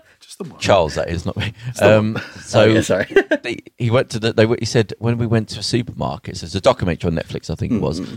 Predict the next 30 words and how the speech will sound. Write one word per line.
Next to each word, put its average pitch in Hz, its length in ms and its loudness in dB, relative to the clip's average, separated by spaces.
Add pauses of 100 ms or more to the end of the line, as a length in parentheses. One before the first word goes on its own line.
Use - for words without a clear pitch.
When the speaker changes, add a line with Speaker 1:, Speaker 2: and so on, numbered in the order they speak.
Speaker 2:
They - 80 2
said 92 200 2
when 107 120 4
we 107 60 2
went 98 200 2
to - 80 -4
the 90 80 0
supermarket - 580 -6
in 85 40 -6
America, 82 480 -6 (240)
they 143 140 4
look 208 280 2
like 151 440 -6 (1160)
twelve-year-olds, 92 1000 -2
they 120 160 2
had 117 160 4
a 120 60 -2
big 160 220 -4
sort - 180 -2
of - 80 -6
Disney 101 400 -2
hat 76 400 -4
and 110 180 2
the 123 100 2
clothes 147 400 2
that 117 100 -4
didn't 117 260 -4
fit 92 360 2
and, 110 140 4
like, 123 120 4